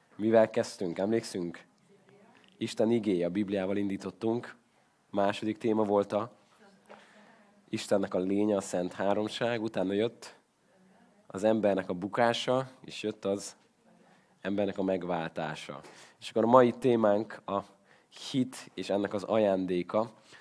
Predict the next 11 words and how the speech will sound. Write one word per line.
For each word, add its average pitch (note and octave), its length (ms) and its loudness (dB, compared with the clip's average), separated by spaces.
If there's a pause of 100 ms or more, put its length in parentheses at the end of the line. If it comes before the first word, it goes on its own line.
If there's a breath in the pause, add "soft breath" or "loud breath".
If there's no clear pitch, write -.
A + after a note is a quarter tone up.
(260 loud breath)
és - 140 -8
ezt A#2+ 140 4
fogjuk G#2+ 220 0
megnézni. G#2+ 600 2 (1080)
A G#2 80 0
Hiszem A2 360 2
sorozatunknak G2+ 840 -2
az F#2+ 200 -4
is - 140 -8
az F#2 180 -2
egyik G2 240 -6